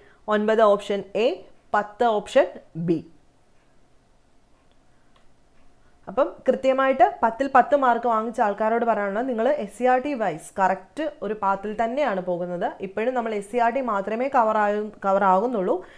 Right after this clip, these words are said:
എക്സ്ട്രാ പോയിന്റ്സ് നമുക്ക് ഇനിയും പഠിക്കാൻ കിടക്കുന്നു. സിലബസിനോടനുബന്ധിച്ച് സിലബസ് വന്നതെന്ന് ഉറപ്പ് വരുത്തിയിട്ട് നമുക്ക് ഒരുപാട് കാര്യങ്ങൾ പഠിക്കാനുണ്ട്. അപ്പോൾ എസ് സി ആർ ടിയുടെ നിങ്ങളുടെ ഒരു പാത്ത് കറക്റ്റായിട്ടാണ്. ഇനി അഞ്ചിൽ താഴെയാണെങ്കിൽ നിങ്ങൾ കുറച്ചുകൂടെ,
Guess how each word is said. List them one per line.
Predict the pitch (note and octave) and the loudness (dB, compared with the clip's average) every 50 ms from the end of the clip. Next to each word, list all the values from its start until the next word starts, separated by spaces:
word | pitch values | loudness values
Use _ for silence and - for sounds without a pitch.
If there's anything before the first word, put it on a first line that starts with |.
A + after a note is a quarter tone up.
| - _ - A#3+ | -20 _ -6 -6
എക്സ്ട്രാ | A3 - - - C4+ C4+ C4 | -6 -2 2 2 2 4 4
പോയിന്റ്സ് | B3 A#3 A3+ A#3 A#3 C4 A#3+ | 2 0 0 -2 -2 -4 -4
നമുക്ക് | A3+ A3 G#3+ A3+ | -4 -4 -6 -6
ഇനിയും | A3 A3+ A#3 A#3 | -6 -2 0 0
പഠിക്കാൻ | G#3+ F#3+ F#3 A3 A#3+ B3 | 0 0 -2 -4 -4 -2
കിടക്കുന്നു. | A3+ F#3+ F#3 F#3 F#3 F#3+ F#3+ - | -2 -2 -2 -2 -4 -6 -6 -4
സിലബസിനോടനുബന്ധിച്ച് | G#3 F#3+ F#3 G3 F#3+ - G#3 G#3+ G#3+ G#3 G3 F#3 F#3 F3 F#3 F3+ F3+ F#3 A#3+ B3+ B3 | -4 -4 -4 -4 -6 -6 -6 -4 -2 -2 -2 -2 -2 -4 -2 -2 -2 -4 -4 -6 -4
സിലബസ് | A#3 F#3+ F3+ F#3 G#3 - A3+ G#3 | -2 -2 -2 -2 -4 -4 -2 -2
വന്നതെന്ന് | F#3+ F#3 F#3 F#3+ G3 G#3 A3+ A3 G3 | -2 -2 -2 -2 -4 -4 -2 0 0
ഉറപ്പ് | F3+ G3 F#3+ - B3+ | 0 0 2 2 0
വരുത്തിയിട്ട് | A3 F#3+ F#3 - A3 A3 C4 B3+ A#3 | 0 0 -2 -6 -6 -6 -4 -4 -4
നമുക്ക് | G3 F#3 G3 B3 C#4+ - - - - - - F#3 G3 | -6 -4 -4 -6 -6 -6 -10 -18 -20 -10 -4 -2 -2
ഒരുപാട് | F#3+ A3+ B3 C4 C#4+ D#4+ C#4+ | 2 4 4 4 4 4 4
കാര്യങ്ങൾ | A#3+ G#3+ G#3 G3+ G3+ G3 F#3 | 2 2 0 -2 -2 -2 -2
പഠിക്കാനുണ്ട്. | F#3+ E3+ E3 F#3 F3+ E3+ D#3+ - G3 - E4+ F4+ - - - - _ _ | -2 -2 -4 -4 -6 -6 -6 -2 -2 -2 -2 -2 -6 -14 -20 -20 _ _
അപ്പോൾ | _ - B3 A3+ | _ 0 0 0
എസ് | A3 - | 0 0
സി | D#4+ F#4 F#4+ | 4 6 6
ആർ | F4+ - | 6 6
ടിയുടെ | E4 D#4 D4+ D4 C4 B3 | 6 2 2 2 0 0
നിങ്ങളുടെ | A3+ G#3 A3 A3 A3+ A3 G#3+ | -2 -2 0 0 2 0 0
ഒരു | G#3+ A3 G#3 | 0 0 0
പാത്ത് | F#3+ F#3+ G3 B3+ B3 | 0 2 0 0 2
കറക്റ്റായിട്ടാണ്. | A3 F#3 F3+ A#3 - G#3 G#3 G3+ F#3+ D#3+ D#3+ G3 G#3+ | 2 0 0 0 0 -2 -2 0 -2 -4 -4 -4 -6
ഇനി | G#3+ A#3 A#3 G#3+ | -6 -4 -4 -4
അഞ്ചിൽ | G#3+ G#3 C4 D4 C#4 C#4 | -4 -4 -4 -4 -2 0
താഴെയാണെങ്കിൽ | A3+ G3+ G#3 A#3+ C#4+ C4+ A3+ G3 F#3+ F#3+ A3 B3 A3+ | 0 2 2 2 2 2 2 0 -2 -4 -4 -6 -6
നിങ്ങൾ | G3+ G#3 A3 A3 A3 | -6 -6 -6 -2 0
കുറച്ചുകൂടെ, | G3 F3+ F3 - A3 G#3+ G#3+ A#3+ | 0 0 -2 -2 -2 0 0 0